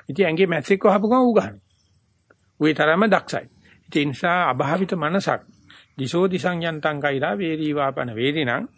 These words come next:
මිච්ඡා පනිහිතං චිත්තං පාපියෝනං තතෝ කරේ. වතුරෙක් හතුරෙකුට කරන්නා වූ තරමට, වෛරක්කාරයෙක් වෛරක්කාරයෙකුට කරන්නා හා තරමට තමන් තමන් හානි කර ගන්නවා.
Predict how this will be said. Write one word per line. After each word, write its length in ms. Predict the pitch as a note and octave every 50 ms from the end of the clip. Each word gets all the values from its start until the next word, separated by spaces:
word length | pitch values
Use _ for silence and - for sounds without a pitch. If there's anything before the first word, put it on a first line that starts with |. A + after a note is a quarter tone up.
| _ _ _ _ _ _ _ _ -
මිච්ඡා 400 | C3+ C#3+ C#3 - - F3+ F3+ G3+
පනිහිතං 560 | G#3+ G#3 F#3 F3 E3 C#3+ E3 D#3 D#3+ D3+ D3 C3+
චිත්තං 400 | - C3 B2+ - - E3 G3+ G3+
පාපියෝනං 580 | G#3 F#3+ F3+ - - E3 D#3 D3+ D#3+ G#3 G#3+
තතෝ 320 | G3 - D#3+ - E3+ D#3+ C#3+
කරේ. 460 | - - - - B2 A2+ A#2+ A#2 A#2+
වතුරෙක් 460 | A#2+ A#2 A#2 C3 - - F3 G3 G3 -
හතුරෙකුට 460 | - - D#3 - F#3+ G#3+ G#3+ G#3+ G3
කරන්නා 420 | G3+ F3+ E3+ D#3+ D3+ D3 C#3+ C3+
වූ 160 | C3 B2+ B2 B2
තරමට, 420 | - B2 A2 G#2 G2+ F#2 - - - - _ _ _ - - - - - - - _
වෛරක්කාරයෙක් 640 | _ B2 C3+ C#3+ F#3 F#3 - - F#3+ F#3+ F#3+ F#3 F#3
වෛරක්කාරයෙකුට 720 | - C#3 D3+ D#3+ F#3+ F#3+ - - G3 F#3+ F#3 F#3 F3+ F#3 F#3+
කරන්නා 360 | F3 E3+ E3 E3 D#3+ D#3+ D3+
හා 160 | B2+ D#3 D#3+ D3+
තරමට 340 | - D3+ D3+ D3 D3 C#3+
තමන් 280 | - C#3 C3+ C#3 C#3 C3+
තමන් 260 | - C#3 C#3 C3+ B2+
හානි 260 | C3 B2 B2 C3 C3+
කර 160 | B2+ D#3 D3+ D3
ගන්නවා. 380 | D3+ D#3 D#3+ E3+ G3 A#3+ D4